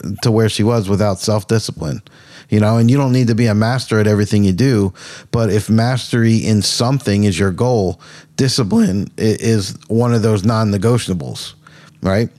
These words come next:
Discipline will make you more reliable as well. A lack of discipline can have significant effects on your life.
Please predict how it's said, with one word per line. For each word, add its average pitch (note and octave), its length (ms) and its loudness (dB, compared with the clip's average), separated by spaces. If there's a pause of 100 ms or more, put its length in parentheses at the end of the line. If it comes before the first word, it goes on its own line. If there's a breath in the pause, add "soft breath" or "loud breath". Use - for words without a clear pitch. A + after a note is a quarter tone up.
(760 loud breath)
Discipline B2+ 520 0
will A#2 120 2
make A2+ 300 0
you A2+ 100 2
more A2 260 2
reliable G2+ 680 0
as E2 140 -8
well. G2 400 -2 (1040 soft breath)
A B2+ 80 -2
lack B2 360 0
of G#2 160 -4
discipline G#2+ 520 0
can G2+ 160 0
have G#2 220 0
significant A#2 720 0
effects G2+ 420 -2
on G2+ 120 2
your F#2+ 120 4
life. F#2 440 -2